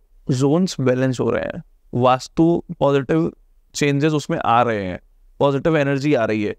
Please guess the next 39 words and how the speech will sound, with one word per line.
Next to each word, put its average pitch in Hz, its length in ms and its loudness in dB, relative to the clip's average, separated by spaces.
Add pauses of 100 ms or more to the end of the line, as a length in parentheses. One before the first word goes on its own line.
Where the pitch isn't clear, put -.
Generally 160 420 2
आपने 170 240 0
ये 170 100 0
देखा 139 220 0
होगा, 131 420 0 (100)
बहुत 139 340 0
से 165 100 0
लोगों 160 280 2
को, 156 120 0 (420)
लोग 143 340 0
ये 143 100 2
कहते 110 280 -2
हैं 160 80 0
कि 160 40 0
"भैया, 135 260 0
हमारी 147 220 0
दिवाली 147 300 0
बड़ी 202 160 0
बढ़िया 220 220 2
होती 104 280 -4
है।" - 60 -4 (140)
दिवाली 135 300 2
बढ़िया 151 260 2
होती 147 180 2
है - 20 0
यानी 190 160 0
घर 131 280 -2
की 165 120 0
सफाई 156 280 0
हो 147 80 0
जाती 127 300 -2
है, 151 140 -2 (120)
पॉजिटिविटी 143 540 2
आती 151 260 0
है, 151 180 0 (580)
पैसा 135 260 2
भी 147 120 2
आ 143 100 4
गया। 143 220 0